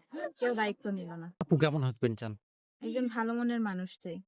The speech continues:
Speaker 2: তার বয়সটা কেমন হতে হবে, টাকা পয়সা কেমন থাকতে হবে, দেখতে কেমন হতে হবে?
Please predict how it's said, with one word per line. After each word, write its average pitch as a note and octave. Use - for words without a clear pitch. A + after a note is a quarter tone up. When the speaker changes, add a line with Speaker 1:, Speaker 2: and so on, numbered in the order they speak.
Speaker 2:
তার D3
বয়সটা C#3+
কেমন D3+
হতে D3+
হবে, D#3+
টাকা C#3+
পয়সা C3+
কেমন C#3+
থাকতে C#3+
হবে, D3+
দেখতে C3
কেমন A2
হতে A2+
হবে? G#2+